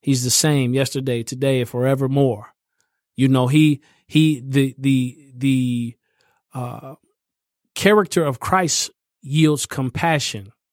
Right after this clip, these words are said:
That identity that is shaped, we see to be Christ-like, that's what makes us Christians. That compassionate heart to walk in love, to stand for principles, to speak the truth in love, to come with truth and grace,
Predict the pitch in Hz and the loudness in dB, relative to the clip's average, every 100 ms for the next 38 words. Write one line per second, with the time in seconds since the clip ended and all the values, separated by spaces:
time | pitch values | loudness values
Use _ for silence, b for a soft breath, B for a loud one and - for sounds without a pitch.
0 | _ _ _ _ _ _ _ _ _ _ | _ _ _ _ _ _ _ _ _ _
1 | _ 143 143 139 135 151 175 165 147 139 | _ 0 2 2 0 2 2 2 2 0
2 | 131 127 123 - 135 - - _ _ _ | -4 -6 -4 0 -2 -2 -14 _ _ _
3 | _ _ _ - 143 - 151 135 - 135 | _ _ _ -2 0 2 0 -2 -4 -2
4 | 135 139 - 143 139 - 139 143 131 - | 0 0 -2 -2 0 -2 0 2 0 -4
5 | - _ 143 139 - 139 123 123 120 - | -18 _ 0 0 0 -4 -4 -6 -8 -8
6 | 117 - 127 113 - 120 - - - _ | -8 -8 -8 -10 -12 -18 -20 -20 -20 _
7 | _ _ _ _ _ _ _ _ _ _ | _ _ _ _ _ _ _ _ _ _
8 | _ _ _ 135 139 - 127 - 139 131 | _ _ _ -2 0 -2 -2 0 0 0
9 | - 131 120 - 131 120 - 135 123 135 | -6 -10 -8 -2 -2 -2 -4 -2 2 2
10 | 131 - 135 127 123 123 117 110 - 123 | 2 -2 -2 0 2 0 0 -4 -6 -8
11 | - 147 143 127 135 - 143 131 123 120 | -2 -2 -2 -4 -6 0 0 0 -4 -6
12 | 113 - - 139 - 165 151 - 135 - | -6 -6 -6 -2 0 2 0 -2 -4 0
13 | 143 - 139 131 127 120 110 - - 160 | 0 2 0 2 2 0 -4 -6 0 2
14 | 151 - - 151 - 139 131 127 123 104 | 2 2 0 0 0 0 0 0 0 -2
15 | - - | -6 -8